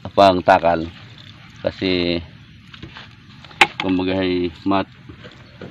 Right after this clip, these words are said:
matagal pa. Estimate na lang yan. Ang kagandahan ng drenching ay bukas or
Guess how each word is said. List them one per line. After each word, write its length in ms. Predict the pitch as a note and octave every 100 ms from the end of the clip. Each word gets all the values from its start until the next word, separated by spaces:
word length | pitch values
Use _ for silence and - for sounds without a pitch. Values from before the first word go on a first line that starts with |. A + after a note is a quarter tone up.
| - - - - - - -
matagal 400 | G#2+ G2+ G2+ G2
pa. 160 | F2+ G2 - - - - - - - - - - - -
Estimate 400 | - - A2 G2+
na 80 | G2
lang 120 | G2+
yan. 180 | G2+ G2 E2+ - -
Ang 80 | C#3
kagandahan 480 | D#3 D#3 D3+ D#3+
ng 160 | D#3 D3+ C3+
drenching 560 | D3 C#3+ C#3 A#2+ A#2+ B2 - - - - - - - - - -
ay 480 | B2+ C#3 C#3 B2+ A#2 - - - - - - - - - -
bukas 480 | A#2 A3 - C#3 F3 - - - - - - - B2
or 320 | C3+ C#3